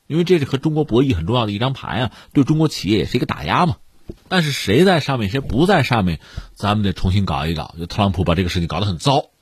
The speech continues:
乱啊，我得重新梳理一下。所以拜登政府一方面认为呢，还是有必要保留这么一个投资禁令的黑名单，而且让他在这个法律的合理性、合法性、长期性上能可持续，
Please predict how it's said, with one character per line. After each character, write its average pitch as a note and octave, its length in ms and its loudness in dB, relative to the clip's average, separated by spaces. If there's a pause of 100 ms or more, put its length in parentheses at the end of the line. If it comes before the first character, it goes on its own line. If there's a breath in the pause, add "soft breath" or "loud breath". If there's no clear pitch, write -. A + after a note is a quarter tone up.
(260)
乱 E3+ 240 8 (100)
啊， F2 200 0
我 E2 280 2
得 G#2 80 0
重 A2 180 0
新 B2 120 4
梳 A#3+ 200 2
理 D3 120 2
一 - 60 -10
下。 - 160 -16 (460)
所 E3+ 160 2
以 D#3 60 6
拜 E3 140 2
登 D#3 120 2
政 D3+ 120 4
府 G#2+ 100 -2
一 B2+ 140 -2
方 C#3 140 0
面 C#3 120 0
认 A#2+ 160 2
为 G2+ 160 2
呢， A2 140 0 (280 loud breath)
还 B2+ 260 0
是 A2+ 220 0
有 F2+ 300 2
必 B2 120 2
要 G2 140 2
保 C#2 380 -2
留 D#2 320 2
这 C#3+ 140 2
么 D2+ 100 -6
一 D2 140 -6
个 D2+ 160 -6
投 G2 180 -2
资 G#2+ 100 0
禁 G#2 220 4
令 E2 100 4
的 D#2 60 2
黑 A2+ 140 0
名 C3+ 120 6
单， E3+ 160 2 (600)
而 C3+ 160 4
且 G2 120 2
让 A2 120 2
他 A2+ 100 2
在 A2 160 2
这 G2 80 0
个 F#2 80 -2
法 E2 320 -2
律 A2+ 160 2
的 G2 60 4
合 B2 320 0
理 C#2+ 180 -2
性、 G2+ 220 -4
合 A2+ 200 2
法 F2 220 0
性、 G2+ 160 0
长 B2 220 0
期 G3 200 2
性 A3 220 4
上 F#2+ 160 0 (240 soft breath)
能 D3 140 -2
可 F#2 160 -2
持 E3 260 -2
续， C#4 220 -4